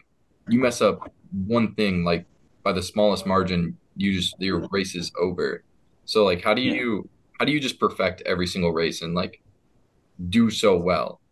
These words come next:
Speaker 1: o-, on all three of the sprint races?
Speaker 2: Um, for me, it was definitely a lot of studying, like, film study. I have maybe a hundred, hundred videos of me swimming a fifty-three.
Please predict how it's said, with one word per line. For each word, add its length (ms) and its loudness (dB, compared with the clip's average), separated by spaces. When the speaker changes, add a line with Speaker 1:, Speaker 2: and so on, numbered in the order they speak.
Speaker 1:
o-, 180 -4
on 180 2
all 220 2
three 180 -4
of 80 -4
the 80 -12
sprint 220 -6
races? 480 -10
Speaker 2:
Um, 560 2
for 220 0
me, 800 6
it 100 6
was 260 2
definitely 500 4
a 60 4
lot 280 4
of 440 -2
studying, 680 0
like, 240 -4
film 320 0
study. 540 2
I 560 2
have 320 2
maybe 400 2
a 120 2
hundred, 540 0
hundred 320 2
videos 400 2
of 80 -2
me 140 -2
swimming 320 0
a 60 -6
fifty-three. 600 -4